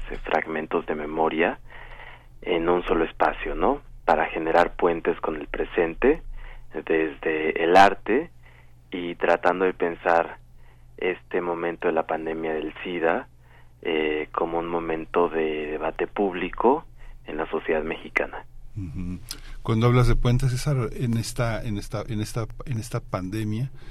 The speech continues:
Speaker 2: las personas con comorbilidades, digamos, con obesidad, con diabetes, con hipertensión, con males renales, no fueron culpabilizados, se culpabilizó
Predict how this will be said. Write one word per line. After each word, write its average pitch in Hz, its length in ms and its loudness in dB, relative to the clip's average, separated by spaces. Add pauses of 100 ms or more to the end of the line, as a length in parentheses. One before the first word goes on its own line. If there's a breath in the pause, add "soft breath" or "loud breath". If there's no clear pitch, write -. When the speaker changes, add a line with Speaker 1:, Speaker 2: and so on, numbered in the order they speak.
(260 loud breath)
Speaker 2:
las - 140 -8
personas 110 480 -4
con 104 180 -4
comorbilidades, 92 1160 -6
digamos, 92 400 -8
con 92 160 -8
obesidad, 85 460 -8
con 92 140 -6
diabetes, 80 460 -8
con 85 140 -8
hipertensión, 82 640 -4
con 85 180 -4
males 92 220 -4
renales, 92 500 -2 (420 loud breath)
no 113 140 2
fueron 131 340 4
culpabilizados, 82 720 -6
se - 160 -8
culpabilizó 92 840 0